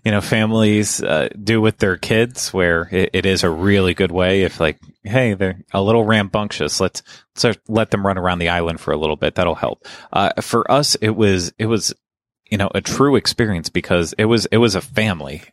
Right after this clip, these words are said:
experience. You know, my, my dad would be going right through the caves with us, and, and so would my mom. And, you know, we would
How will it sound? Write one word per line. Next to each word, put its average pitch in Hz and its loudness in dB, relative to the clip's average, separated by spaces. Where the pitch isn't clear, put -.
experience. 73 -4
You 76 -8
know, 80 -6
my, 90 -2
my 107 0
dad 101 0
would 101 0
be 92 2
going 95 2
right 87 0
through 95 -2
the 87 -2
caves 95 0
with 110 0
us, - -6
and, 87 -6
and 87 -6
so 101 0
would 101 0
my 90 -2
mom. 92 -4
And, - -12
you 85 -8
know, 82 -4
we 87 -4
would 87 -8